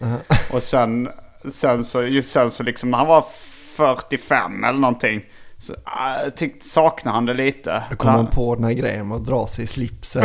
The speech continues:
Speaker 1: Oh, comedy gold. Och jag tänkte, det här kommer slå som fan.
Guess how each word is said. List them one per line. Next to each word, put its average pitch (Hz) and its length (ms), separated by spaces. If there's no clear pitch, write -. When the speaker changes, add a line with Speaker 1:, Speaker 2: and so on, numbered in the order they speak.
Speaker 1:
Oh, 156 280
comedy 139 380
gold. 117 480
Och 147 100
jag 156 160
tänkte, 123 240
det 170 60
här - 160
kommer 120 260
slå - 380
som - 200
fan. - 360